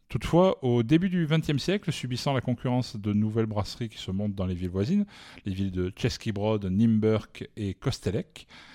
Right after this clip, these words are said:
euh, la brasserie laisse place à une simple malterie. Bon, la malterie fera quand même un, du beau boulot, vu qu'elle alimentera à peu près toutes les brasseries pragoises pendant des années et des années. Euh,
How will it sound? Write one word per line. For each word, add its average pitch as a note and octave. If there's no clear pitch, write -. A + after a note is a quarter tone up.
euh, A2
la B2
brasserie D3
laisse C#3+
place C#3+
à A#2
une G#2
simple C#3
malterie. A2
Bon, E2+
la F#2+
malterie G#2
fera G2+
quand G#2
même G#2
un, G2
du G2
beau F#2+
boulot, F3
vu F3+
qu'elle G#2+
alimentera G#2
à -
peu A2+
près D#3+
toutes -
les D3
brasseries B2
pragoises B2+
pendant G#2+
des G2+
années A#2
et -
des A2
années. E2+
Euh, A2